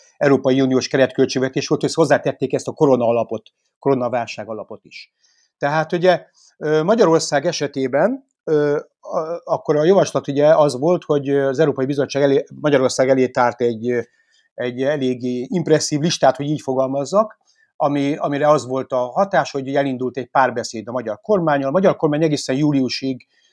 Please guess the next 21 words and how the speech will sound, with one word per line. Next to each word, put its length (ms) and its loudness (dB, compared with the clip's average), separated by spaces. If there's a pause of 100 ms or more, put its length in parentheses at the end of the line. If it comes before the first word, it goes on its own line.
(120)
ö, 220 -2
még 140 -2
a 60 2
szemük 240 0
sem 180 -4
rebbent, 340 0
a 40 -2
magyar 240 -2
kormánynak 440 -6
visszautasított 840 -4
mindenfajta 720 -6
állítást, 640 0 (320)
hogy 100 -4
ezek 220 0
hamis 280 0
vádak, 320 0
ezek 200 -2
politikai 440 -4
alapon 300 -4
születtek, 440 -10
stb. 440 -6